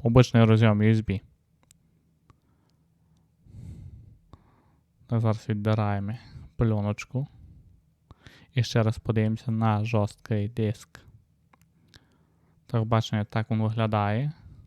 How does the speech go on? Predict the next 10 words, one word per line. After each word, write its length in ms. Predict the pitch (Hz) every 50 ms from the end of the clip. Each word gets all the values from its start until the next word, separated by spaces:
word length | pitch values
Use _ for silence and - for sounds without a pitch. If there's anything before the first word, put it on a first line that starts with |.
| _ _ _ - - _ _ _ _ _ _ _ _ _ _
Там 200 | - 120 117 117
є, 100 | 117 113 110 -
у 40 |
нас 240 | 113 113 113 113 -
є 60 | 117
датчик, 560 | 107 110 107 104 104 - - - 139 135 - - - - - - _ _ _ _ _ _ -
логотип 400 | - 123 123 120 - 123 117 -
компанії 460 | - 117 113 110 - 120 113 113 110
Western 420 | 110 113 113 - - 113 107 107 110
Digital, 540 | 110 104 - 120 117 - 127 135 151 165